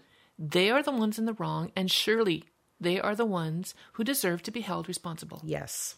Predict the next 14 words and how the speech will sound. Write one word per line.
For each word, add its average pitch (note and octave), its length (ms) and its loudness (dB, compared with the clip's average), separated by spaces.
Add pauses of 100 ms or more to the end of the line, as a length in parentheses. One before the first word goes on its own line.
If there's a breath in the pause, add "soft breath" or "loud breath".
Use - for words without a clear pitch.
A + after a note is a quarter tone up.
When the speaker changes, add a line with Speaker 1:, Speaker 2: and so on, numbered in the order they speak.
Speaker 1:
Right? F#3 260 -4 (460 soft breath)
I, - 340 2
I - 120 -2
don't C#4 180 -2
know C#4 80 0
how C4+ 140 -2
they C4 100 0
can - 200 -8
<laughs> - 40 10
look C#4 120 6
themselves A3 500 2
in G#3 100 0
the G#3 60 0
mirror G#3 340 2